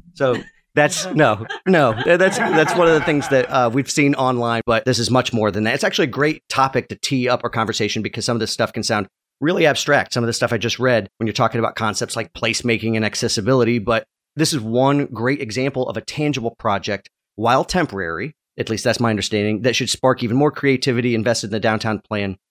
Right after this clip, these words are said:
What really is the purpose of this, Alexis? And then Nick and Shannon, you're both also helping out. Um, and in fact, Shannon and Alexis are the project leaders for this parklet. What is this about? Why are we doing this?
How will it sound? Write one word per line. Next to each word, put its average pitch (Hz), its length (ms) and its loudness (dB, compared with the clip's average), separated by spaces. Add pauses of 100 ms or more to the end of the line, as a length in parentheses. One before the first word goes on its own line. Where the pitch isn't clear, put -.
(160)
What 151 400 0
really 143 400 4
is 131 300 4
the - 100 -6
purpose - 400 -6
of 101 220 -4
this, 104 280 -4 (360)
Alexis? 117 580 0
And 117 180 0
then 107 360 0 (300)
Nick 135 260 2
and 117 120 -4
Shannon, 170 360 2
you're 139 100 2
both 139 280 2
also 139 480 2
helping 123 360 0
out. 160 240 0 (320)
Um, 113 220 2
and 120 160 -2
in 117 100 -2
fact, - 460 -2
Shannon 123 380 0
and 120 120 -2
Alexis 113 560 -2
are 110 300 2
the 107 60 -8
project 113 420 -2
leaders 127 180 -2
for - 140 -10
this 92 100 -10
parklet. - 400 -6
What 156 340 0
is 156 160 4
this 139 160 0
about? 127 300 0
Why 120 200 4
are 143 120 2
we 135 100 0
doing 110 300 0
this? - 260 -10